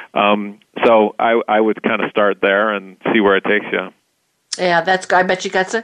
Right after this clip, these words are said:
Speaker 2: did you get painful feedback ever?
Speaker 1: Yeah, I got some, not super painful, but I definitely got awareness on things. Like the first time I got a three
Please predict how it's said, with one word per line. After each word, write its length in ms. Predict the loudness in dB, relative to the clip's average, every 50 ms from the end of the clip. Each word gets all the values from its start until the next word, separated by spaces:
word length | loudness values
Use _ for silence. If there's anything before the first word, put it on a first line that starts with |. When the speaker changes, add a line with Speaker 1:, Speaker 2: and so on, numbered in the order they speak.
| -6 -10
Speaker 2:
did 160 | -10 -8 -6
you 60 | -4
get 160 | -2 -2 -2
painful 360 | 0 0 -2 0 -2 -4 -4
feedback 520 | -2 -2 -2 -2 0 -2 -2 -2 -4 -8 -16 _ _ _ _ _ _
ever? 320 | 0 2 2 2 0 -2 -4 _ _ _ _ _ _ -20 -20 _ _ _ _ -20 -20 -20 -20 -20 -20 -20 -20 -8 _ 2
Speaker 1:
Yeah, 100 | 4 4
I 80 | 4
got 220 | 4 4 2 2 0 -2 -4
some, 160 | -4 -4 -2
not 220 | -2 -2 -2 -4 -6 -6 -6
super 260 | -6 -2 0 -2 -2
painful, 440 | 0 -2 -4 -4 -2 0 2 2 2
but 160 | 2 0 -2
I 180 | -2 -4 -4 -4
definitely 440 | -2 -4 -4 -4 -4 -8 -8 -4
got 240 | -2 -2 -2 -2 -4 -6 -4 0
awareness 460 | 0 2 2 2 0 0 -2 -4 -4
on 200 | -4 -4 -4 -2
things. 260 | -2 -2 -2 -2 -2
Like 140 | -2 -2 -2
the 100 | -4 -2 0
first 220 | 0 0 0 0
time 180 | -2 -2 -2 -2
I 80 | -2
got 300 | 0 0 0 0 -2 -4
a 60 | -6
three 220 | -4 -2 -2 -2